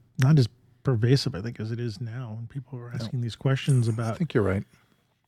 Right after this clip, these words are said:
Speaker 1: And, and it's not, you know, it's different than, I think, when someone looks at a photograph and they can see the processing in it, and they say, "Hey, that's a great picture. What did you process it with?" And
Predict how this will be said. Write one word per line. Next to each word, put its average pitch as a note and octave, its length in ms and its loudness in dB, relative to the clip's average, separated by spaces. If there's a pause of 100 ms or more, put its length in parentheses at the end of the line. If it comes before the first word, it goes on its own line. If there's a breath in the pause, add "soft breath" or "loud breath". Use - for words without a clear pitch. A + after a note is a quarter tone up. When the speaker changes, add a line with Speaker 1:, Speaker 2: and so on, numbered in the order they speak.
Speaker 1:
And, F3 340 8
and F#3 240 10
it's E3 180 4
not, A3+ 300 8 (200)
you A3 80 6
know, F#3+ 140 10
it's D#3 160 2
different G#3+ 360 6
than, D#3+ 320 10
I D3 100 8
think, D#3 260 6 (140)
when C#3+ 160 6
someone D3+ 400 8 (100)
looks E3 240 8
at D#3 80 8
a C3 80 10
photograph D3 560 8
and C3 140 8
they C3 60 8
can B2+ 140 4
see D3 140 4
the B2+ 100 4
processing C#3+ 680 6
in D3 100 8
it, D3+ 80 4
and C3+ 100 0
they A#2+ 40 0
say, C3 180 -2
"Hey, F3+ 140 8
that's F#3 180 6
a F#3+ 60 4
great E3+ 260 8
picture. D#3 400 8
What C3+ 520 0
did D#3 180 6
you C3+ 160 6 (240)
process E3+ 580 6
it B2+ 140 8
with?" A2 260 -2
And B2 320 0